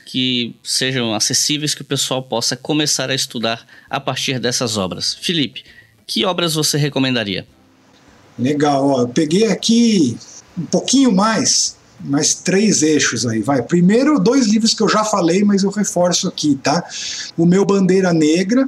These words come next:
Speaker 2: tá? É uma espécie de o que é anarquismo, mas dentro dessa leitura que a gente falou aqui hoje. Vocês encontram no site do Instituto de Teoria e História Anarquista o P D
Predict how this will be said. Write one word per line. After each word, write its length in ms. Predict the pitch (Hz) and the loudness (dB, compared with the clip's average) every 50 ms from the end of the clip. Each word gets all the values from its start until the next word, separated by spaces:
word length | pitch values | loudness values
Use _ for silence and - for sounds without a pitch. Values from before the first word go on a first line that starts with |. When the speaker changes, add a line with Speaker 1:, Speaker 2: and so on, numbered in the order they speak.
| 269 - - | -2 -6 -6
Speaker 2:
tá? 180 | - 147 160 180 | -2 0 2 2
É 40 | |
uma 140 | 185 175 170 | 2 2 2
espécie 420 | 156 - - - 170 180 180 - 180 | 0 0 0 0 0 2 2 0 -2
de 240 | 143 143 170 175 | -2 0 2 2
o 80 | 160 156 | 2 2
que 260 | - - - 170 170 | 0 -2 0 2 4
é 160 | 160 165 175 | 4 4 4
anarquismo, 720 | 175 160 156 147 139 135 - - - 165 185 190 160 160 | 2 2 2 0 0 -2 -2 -2 0 2 2 2 2 0
mas 200 | 151 151 151 135 | 0 0 0 0
dentro 300 | 131 147 156 151 - 147 | 0 0 0 0 -2 -2
dessa 320 | 139 143 147 135 - - 151 | -2 0 0 0 0 0 0
leitura 520 | 143 147 139 135 - - 156 151 147 143 | 0 0 0 0 0 0 2 2 2 2
que 80 | - 147 | 0 -2
a 40 | 127 | 0
gente 200 | 143 143 131 - | 0 0 0 0
falou 420 | - - 143 143 139 139 139 135 | 0 0 2 2 2 2 2 0
aqui 240 | - - - 139 127 | -2 -2 -2 0 2
hoje. 500 | 127 135 151 190 247 247 247 285 277 277 - - - - - - - | 2 4 4 4 4 2 2 2 0 -2 -4 -14 -14 -12 -12 -12 -6
Vocês 400 | - 165 - - 214 226 208 220 | -4 -2 0 2 2 2 2 2
encontram 680 | 226 233 208 - - 196 196 196 175 - - 160 151 143 | 2 2 0 0 0 0 0 2 0 0 0 0 2 2
no 280 | 127 127 139 165 165 | 2 2 2 2 2
site 440 | - - - 165 185 214 208 - 196 | 2 0 0 0 0 0 0 -2 -2
do 140 | 165 170 175 | -2 -2 -2
Instituto 560 | 160 - - 175 - - 175 180 175 - 165 | -2 -2 -4 -4 -6 -2 -2 -2 -2 -2 -4
de 140 | 139 143 151 | -2 -4 -2
Teoria 380 | - 170 160 156 151 151 156 | 0 0 2 2 2 2 2
e 40 | 156 | 2
História 320 | 147 - - 156 156 160 160 | 2 0 0 0 2 2 2
Anarquista 560 | 151 151 147 139 139 - 175 165 - - 165 | 0 0 -2 -2 -4 -2 -2 -2 -2 -2 -4
o 40 | - | -6
P 180 | - 175 165 | -2 -2 0
D 160 | 156 160 160 | 0 2 2